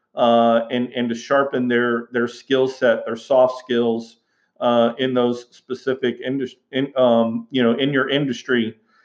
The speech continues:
Um, so I think that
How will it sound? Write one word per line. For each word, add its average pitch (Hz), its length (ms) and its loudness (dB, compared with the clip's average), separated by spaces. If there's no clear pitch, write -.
Um, 120 520 2
so - 160 2
I 170 80 4
think 233 280 0
that 170 340 2